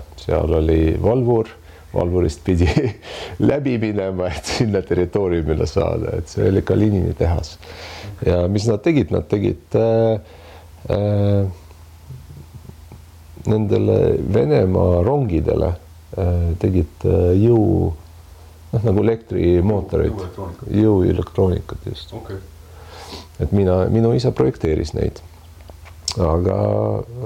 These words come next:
Speaker 1: noh, hobi korras ta on teinud igasugust, äh, raadiotehnikat ja mina ise olen proovinud mingit vä-, väikest raadiot kokku panna, kuigi mina olin tä-, täiesti võhik selles osas. Käisin raadiotehnika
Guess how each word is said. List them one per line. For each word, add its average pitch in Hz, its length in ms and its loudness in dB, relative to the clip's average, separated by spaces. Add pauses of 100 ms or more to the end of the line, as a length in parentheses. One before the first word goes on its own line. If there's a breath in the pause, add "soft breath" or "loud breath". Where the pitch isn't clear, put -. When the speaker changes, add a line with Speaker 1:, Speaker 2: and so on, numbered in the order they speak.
(260)
Speaker 1:
noh, 110 240 -2
hobi 147 340 -2
korras 131 400 -4
ta 143 100 -2
on 123 140 -2
teinud 120 380 -2
igasugust, 117 580 -2
äh, 117 260 4
raadiotehnikat 127 1800 2
ja 101 120 2 (260)
mina 101 340 0
ise 113 240 2 (240)
olen 110 340 2
proovinud 110 480 -2
mingit 110 380 -2
vä-, 110 160 4
väikest - 460 0
raadiot 107 420 -2
kokku 107 320 -4
panna, 101 380 -2 (480 loud breath)
kuigi 90 260 -2
mina 85 240 2
olin 80 240 0
tä-, 85 300 0
täiesti - 640 -2 (840)
võhik 95 440 0
selles - 340 -2
osas. - 360 -8 (800 loud breath)
Käisin - 420 -4
raadiotehnika 78 880 0